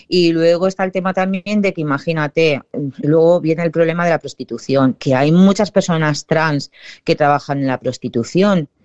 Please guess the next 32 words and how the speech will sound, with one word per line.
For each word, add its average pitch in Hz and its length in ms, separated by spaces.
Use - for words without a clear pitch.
Y 156 140
a 139 140
mí 202 400
me 175 320
duele 196 240
muchísimo 214 760
cuando 165 320
veo 165 260
que 151 140
encima 156 500
de 147 140
que 143 140
por 151 160
ser 185 200
trans 151 280
se 156 80
meten 160 320
con 147 160
ellas 156 220
o 151 60
con 170 160
ellos, 165 360
encima 147 480
por 151 120
ser 147 200
prostitutas 147 680
o 160 80
prostitutos 147 560
se 143 80
meten 123 300
con 120 200
ellos. 117 360